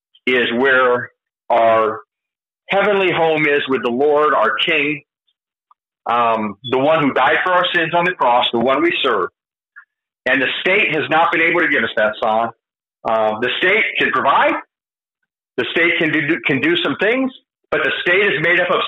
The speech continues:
sinners. But the leader of God's kingdom is sinless, he's perfect. And Ray Liotta either knew him or he didn't.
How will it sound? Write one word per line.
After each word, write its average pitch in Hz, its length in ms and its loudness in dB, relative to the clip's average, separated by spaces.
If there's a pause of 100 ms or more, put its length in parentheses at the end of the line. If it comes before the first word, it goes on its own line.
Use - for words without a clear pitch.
(100)
sinners. - 340 -2 (1200)
But 139 200 0
the 139 80 0
leader 190 400 2
of 135 140 0
God's 220 300 2 (120)
kingdom 104 440 -2 (280)
is 127 100 0 (180)
sinless, 185 380 2 (120)
he's - 140 -2 (100)
perfect. 170 420 0 (840)
And 160 240 0
Ray 233 160 2
Liotta 247 520 2
either 165 260 0
knew 190 340 0
him 320 160 2
or 269 160 4
he 214 80 0
didn't. 233 380 -2